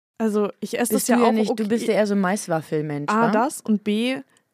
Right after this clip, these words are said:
Speaker 1: obwohl ich das gerne esse,
Speaker 2: Mhm.
Speaker 1: würde ich niemals sagen, ich hab eine geile Maiswaffel in meinem Schubfach.
Speaker 2: <laughs> Das hast du da, das, ja, Punkt für dich.
Speaker 1: Also,
Speaker 2: Den, ja,
Speaker 1: du, du
Speaker 2: ja.
Speaker 1: weißt ja, ich bin Snackbeauftragte fürs Büro.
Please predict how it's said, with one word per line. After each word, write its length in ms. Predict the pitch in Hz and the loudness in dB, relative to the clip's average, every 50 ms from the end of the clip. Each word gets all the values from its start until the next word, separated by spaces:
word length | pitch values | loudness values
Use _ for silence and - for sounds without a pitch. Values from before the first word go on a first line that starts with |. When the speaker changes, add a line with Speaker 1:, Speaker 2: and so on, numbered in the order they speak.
| _ - | _ -6
Speaker 1:
obwohl 380 | - 220 214 - 202 208 254 294 | -4 -4 -4 -2 -2 -2 0 0
ich 140 | 330 - - | -2 -2 -2
das 200 | - 269 - - | -4 -4 -4 -2
gerne 280 | - 220 220 214 - | -2 0 0 0 0
esse, 280 | - 220 - - 285 302 | -2 -6 -6 -6 -6 -6
Speaker 2:
Mhm. 380 | - 185 180 175 170 175 180 202 | -4 -4 -4 -4 -6 -6 -6 -4
Speaker 1:
würde 200 | 208 220 220 220 | -2 0 0 0
ich 120 | 214 - | -2 0
niemals 360 | 233 240 262 254 254 233 233 - | 0 2 2 2 2 0 -2 -2
sagen, 140 | 220 208 202 | -2 -2 -2
ich 80 | - | -4
hab 100 | 208 - - | -6 -6 -6
eine 120 | 202 190 _ _ - | -6 -8 _ _ -4
geile 280 | - 196 202 208 196 196 | -2 0 0 0 0 0
Maiswaffel 600 | 190 190 - 180 196 - - 175 160 - - 175 | 0 0 0 -2 -2 -4 -4 -8 -8 -8 -8 -10
in 100 | - 170 | -8 -8
meinem 220 | 165 160 160 160 165 | -8 -6 -6 -6 -8
Schubfach. 460 | - - 175 170 - - 160 160 - - | -8 -10 -12 -12 -12 -12 -12 -12 -12 -16
Speaker 2:
<laughs> 40 | - _ _ _ _ _ - | -20 _ _ _ _ _ -4
Das 260 | 240 262 - - - | -4 -4 -4 -2 0
hast 220 | 214 196 196 180 208 | 0 0 0 -2 -4
du 40 | |
da, 260 | 190 202 202 190 202 208 | -2 0 0 2 0 -2
das, 240 | 202 208 220 - - 302 156 180 - | -2 -6 -4 -4 -4 -4 -6 -6 -4
ja, 260 | 180 180 180 160 131 - - - | -2 -2 0 -2 -4 -6 -8 -4
Punkt 220 | - 240 233 220 - | -2 -2 -2 -2 -6
für 120 | - 175 | -8 -8
dich. 260 | 135 135 139 - - _ - - | -8 -8 -10 -12 -16 _ -8 -4
Speaker 1:
Also, 300 | 208 220 208 226 240 226 - - | -4 -2 0 -2 -4 -4 -6 -4
Speaker 2:
Den, 480 | - 226 233 226 226 226 220 208 185 - | 0 0 2 2 2 0 0 -2 -2 -2
ja, 200 | 185 196 180 165 | -2 0 0 2
Speaker 1:
du, 40 | 165 | 2
du 60 | 165 | 2
Speaker 2:
ja. 40 | 147 - | 2 2
Speaker 1:
weißt 240 | 202 247 269 - | 2 0 0 -2
ja, 40 | 247 | -4
ich 100 | - - - | -4 -2 0
bin 100 | 226 226 | 0 0
Snackbeauftragte 1000 | 208 226 226 226 - 220 - - 220 240 - 240 233 226 226 - - 247 240 240 | 2 0 -2 -2 -2 -2 0 0 -2 -2 -2 -2 -2 -2 -2 0 0 0 0 0
fürs 220 | - - 226 - | 0 -2 -4 -4
Büro. 380 | - 214 226 190 208 233 302 | 0 -2 0 2 4 2 2